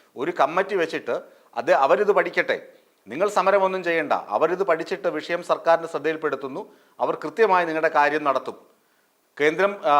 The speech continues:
ഇൻസെന്റീവ് വർദ്ധിപ്പിക്കുന്ന മുറയ്ക്ക് നിങ്ങളുടെ കാര്യം കൃത്യമായി നടക്കും. അതിനകത്ത് യാതൊരു തർക്കവുമില്ല. അപ്പോൾ നിങ്ങൾ വെറുതെ പൊരിവെയിലത്ത്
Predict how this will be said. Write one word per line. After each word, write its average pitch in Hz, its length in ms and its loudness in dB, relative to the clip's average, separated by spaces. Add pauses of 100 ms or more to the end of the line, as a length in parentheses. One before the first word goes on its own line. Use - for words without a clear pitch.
(220)
ഇൻസെന്റീവ് 185 420 0
വർദ്ധിപ്പിക്കുന്ന 160 480 -2
മുറയ്ക്ക് 147 420 -4
നിങ്ങളുടെ 151 200 0
കാര്യം 147 380 0
കൃത്യമായി 180 380 0
നടക്കും. 147 320 -2
അതിനകത്ത് 151 280 -2
യാതൊരു 156 280 2
തർക്കവുമില്ല. 160 560 0 (720)
അപ്പോൾ 170 240 -2
നിങ്ങൾ 185 160 0
വെറുതെ 185 260 2
പൊരിവെയിലത്ത് 190 640 2